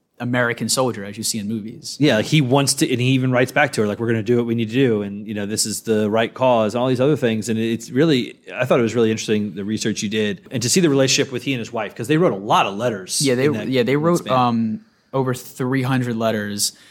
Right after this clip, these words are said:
Speaker 1: And I, I think that was just on Ray's side, sending three hundred letters to her. She kept those letters locked away in, um, I think, a cedar chest in her attic.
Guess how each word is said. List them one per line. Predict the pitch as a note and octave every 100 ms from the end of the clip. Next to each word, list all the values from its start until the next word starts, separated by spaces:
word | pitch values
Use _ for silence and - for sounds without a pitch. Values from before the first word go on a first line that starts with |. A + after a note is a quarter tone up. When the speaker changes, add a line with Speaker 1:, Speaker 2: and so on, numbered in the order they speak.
| _ _ -
Speaker 1:
And | B2+
I, | A#2 C3+
I | C3+
think | G3 G3+ E3+
that | C3 C3
was | C3+ A#2+
just | B2+ A#2+ - -
on | A#2+ A2+ G#2
Ray's | G#2 G#2+ G#2+
side, | - A1 C2 G2+
sending | A#2 A2
three | G#2 - A#2+ A#2
hundred | A#2 A2+ A2
letters | G#2+ G#2 G2
to | G2+
her. | G2+ F#2+ F#2+ -
She | - F3+
kept | - F#3+
those | G3 F3+
letters | D3 C#3+ C3
locked | B2+ B2 B2+
away | C3+ B2 A#2+ A#2 A#2
in, | A2+ B2
um, | A2+ G#2 G2+ G2 - _
I | -
think, | A2
a |
cedar | - - B2+ A#2
chest | - G#2+ G2+ -
in | G#2+
her | G#2
attic. | A2 A2 G#2 G2+